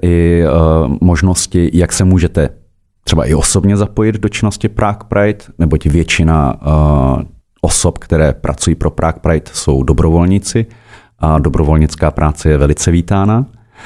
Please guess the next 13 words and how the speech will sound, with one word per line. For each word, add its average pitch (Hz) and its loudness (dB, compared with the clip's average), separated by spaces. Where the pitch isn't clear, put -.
Ale 87 2
samozřejmě 98 2
můžete 95 0
podpořit 95 -4
i - -2
finančně 90 -2
a 82 2
nabízíme 85 2
různé 76 2
možnosti 73 0
podpory, 76 -2
eh, - -4
které 78 0